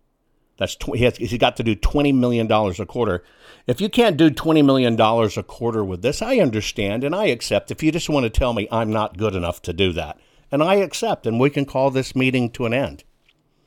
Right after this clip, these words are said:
Of course he didn't. And the rest became, uh, marketing and retail, direct retail history. Now, the reason I was able to negotiate that deal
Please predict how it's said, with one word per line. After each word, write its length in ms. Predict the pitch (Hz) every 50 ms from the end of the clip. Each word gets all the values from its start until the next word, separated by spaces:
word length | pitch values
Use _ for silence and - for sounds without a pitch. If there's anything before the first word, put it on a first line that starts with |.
| _ _ _ _ _ _ _ _ _ _ _ _ _ _ _ _ _ _ _ _ _ _ _ _ _ _ -
Of 140 | - 104 -
course 280 | - 139 127 107 - -
he 60 | 110
didn't. 420 | 98 113 113 98 92 90 104 - - - _ _ _ _ - - - - _ _ _ _ _ _ _ _ _ _ _ -
And 140 | 151 147 139
the 80 | 131 123
rest 380 | 110 123 165 160 185 - -
became, 640 | - 143 131 - 147 139 139 135 131 127 127 123 117 - _ _ _ _ _ _ _ _ _ _ _ _ _ _
uh, 800 | - 117 117 113 113 110 110 107 107 107 101 98 95 92 90 98 - _ -
marketing 600 | 110 110 113 104 - 127 110 107 104 104 107 110
and 100 | 98 90
retail, 380 | 98 104 107 - - 101 101 101
direct 260 | 98 98 98 92 -
retail 400 | 104 98 95 98 - - 98 90
history. 500 | 95 135 143 - - - 76 - - - - - - _ _ _ _ _ _ _ _ _ _ _ _ _ _ _ _ _ _ _ _ _ _ _ _ _ _ _ _ _ -
Now, 160 | 151 170 170
the 100 | 147 147
reason 400 | 147 165 233 269 277 220 190 208
I 160 | 190 170 170
was 160 | 160 147 131 123
able 240 | 165 185 156 131 120
to 120 | - 135
negotiate 640 | 123 123 113 123 135 139 131 - 123 107 98 92 -
that 220 | 101 95 98 92
deal 520 | 95 131 156 135 104 92 95 104 123 156